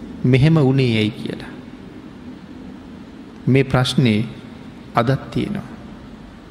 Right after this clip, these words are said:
අදත් හොඳට බණ අහන, ඒ වගේම භාවනා කරන, හතර පෝයටම හොඳට සිල් ගන්න, ධාර්මිකව ජීවත් වෙන අයට සමහර වෙලාවට මහ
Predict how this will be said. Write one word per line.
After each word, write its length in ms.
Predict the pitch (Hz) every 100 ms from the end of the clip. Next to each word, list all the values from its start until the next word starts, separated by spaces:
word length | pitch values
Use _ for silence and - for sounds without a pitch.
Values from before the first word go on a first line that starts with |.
| - - - - - - - - - -
අදත් 280 | 170 196 -
හොඳට 460 | 156 170 185 180 180 147 120 - - -
බණ 260 | 135 139 151
අහන, 320 | 143 151 165 190 - - - - - - - - - - - - - - -
ඒ 140 | 165
වගේම 360 | 165 160 160 160 131
භාවනා 520 | 117 127 147 147 147
කරන, 340 | 147 165 180 185 - - - - - - - - - - - -
හතර 360 | - 165 160 190
පෝයටම 460 | 185 170 160 151 151
හොඳට 300 | 135 135 135
සිල් 260 | 127 127 127
ගන්න, 400 | 143 160 180 190 - - - - - - - - - -
ධාර්මිකව 640 | 127 143 170 185 196 196 185
ජීවත් 420 | 156 170 190 196
වෙන 180 | - 131
අයට 300 | 117 107 104 110 117 - - - - - - - - - - - -
සමහර 420 | - 139 135 139
වෙලාවට 420 | 123 120 120 117
මහ 220 | 123 131